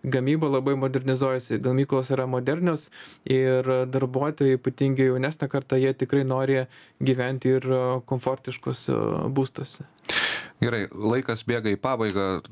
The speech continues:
Speaker 2: turime kelias minut-, kelias minutes ir, e, toksai tradicinis klausimas. Ekonomistas.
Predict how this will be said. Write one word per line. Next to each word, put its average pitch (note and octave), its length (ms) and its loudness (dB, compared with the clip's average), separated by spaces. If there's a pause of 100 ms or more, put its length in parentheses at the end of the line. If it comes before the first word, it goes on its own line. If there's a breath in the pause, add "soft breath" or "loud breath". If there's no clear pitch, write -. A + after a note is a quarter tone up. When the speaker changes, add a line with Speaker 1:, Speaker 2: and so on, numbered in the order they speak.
Speaker 2:
turime G2 340 0
kelias G2+ 380 -4
minut-, F#2+ 400 0
kelias G#2+ 320 0
minutes A2 480 0
ir, A2 180 2
e, G#2 380 2
toksai A2 420 0
tradicinis G#2 560 -2
klausimas. D#2+ 720 -4 (260)
Ekonomistas. C3 680 -2